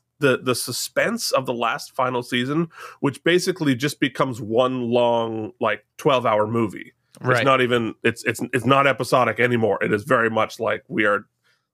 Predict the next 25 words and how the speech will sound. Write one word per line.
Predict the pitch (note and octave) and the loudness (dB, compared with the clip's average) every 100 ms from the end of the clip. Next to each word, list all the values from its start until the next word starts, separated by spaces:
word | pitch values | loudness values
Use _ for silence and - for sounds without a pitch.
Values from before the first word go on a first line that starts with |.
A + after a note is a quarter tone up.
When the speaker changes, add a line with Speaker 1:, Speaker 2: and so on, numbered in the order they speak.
| - | -8
Speaker 1:
uh, | A2 G2 | -6 -4
you | B2+ | -6
can | B2 | -6
feel | A#2 G3+ F#3 | -2 0 2
them, | D3+ C#3 | 2 2
like, | B2+ B2 _ _ _ | 0 -2 _ _ _
tripping | - G3 F3+ E3+ D3 | -2 0 2 0 0
and | C3 | 0
tripping | E3+ D#3+ C#3 | 0 0 -2
and | B2+ | -2
tripping, | - C#3+ C#3+ C3 | -2 0 0 0
and | B2 | 0
then, | B2 | 0
like, | A#2+ - | 0 0
things | - C#3+ B2+ | -2 -2 -4
spiraling | - B2 A#2+ B2+ B2 A#2 | -2 2 4 2 2 2
out | A2+ | 0
of | A2 | -2
control, | A2 A2 A#2+ G2+ | -8 0 2 2
and | G2+ | 0
it's | G#2 - | -4 -2
really | A3+ A2+ | 0 0
exciting. | - G#2 - - _ _ - - - - | -2 -2 -4 -12 _ _ -20 -20 -20 -4
Uh, | A#2+ G2+ - - | -2 -2 -2 0
anyway, | B3 B2 G2 F#2 | 2 0 -2 -4